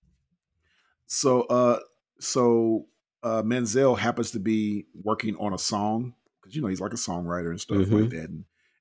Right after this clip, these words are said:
Speaker 1: and, uh, and Naeem is the one that says, "Hey, sh-, uh, show her what you're
Speaker 2: Naeem
Speaker 1: working
Speaker 2: is like,
Speaker 1: on."
Speaker 2: "Hey, I forgot something. I wanted this night to be perfect." And he forgot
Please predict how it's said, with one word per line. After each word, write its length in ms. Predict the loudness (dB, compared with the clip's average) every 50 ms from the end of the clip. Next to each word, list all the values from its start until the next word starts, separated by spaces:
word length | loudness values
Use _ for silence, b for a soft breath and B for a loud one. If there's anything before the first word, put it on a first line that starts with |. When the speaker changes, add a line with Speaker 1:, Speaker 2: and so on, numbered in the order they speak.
| _ _ _
Speaker 1:
and, 220 | _ -20 -20 -20
uh, 200 | -20 -20 _ _ _ _ _ _ -4
and 140 | -2 2 4
Naeem 360 | 4 4 4 2 2 2 2
is 80 | 2 2
the 80 | 2
one 200 | 2 4 4 4
that 60 | 2 2
says, 280 | 0 2 2 2 2 2
"Hey, 240 | 4 4 4 4
sh-, 200 | 2 0 -10 -16 _ -20 -20 _ _ _ -12
uh, 160 | -8 -6 -6
show 200 | -6 -2 0 0 2
her 60 | 2
what 140 | 2 2 4
you're 100 | 6 8
Speaker 2:
Naeem 100 | 8 8 8
Speaker 1:
working 160 | 8 8 6
Speaker 2:
is 100 | 6 6
like, 240 | 4 4 4 4 2
Speaker 1:
on." 60 | -2 _ _ _ _ _ _
Speaker 2:
"Hey, 380 | _ -6 0 2 4 6 6 6
I 100 | 4 2
forgot 500 | 2 0 -2 0 2 4 4 4 2 0
something. 340 | 0 0 0 0 0 -2 -2
I 140 | 0 0
wanted 400 | 0 2 2 2 0 0 -2 -4
this 180 | -2 -4 -4 -2
night 260 | -2 -2 -2 -2 -2 -6
to 80 | -8
be 180 | -6 -6 -6 -6
perfect." 580 | -4 -2 0 0 -2 -2 -8 -16 -16 _ _ _ _ _ _ _ _ _ _ _ _ _ _ _ _ _ _ _ _ -2 -2
And 120 | -2 0
he 160 | 2 2 2
forgot 680 | 2 2 0 0 0 2 4 6 6 6 6 4 2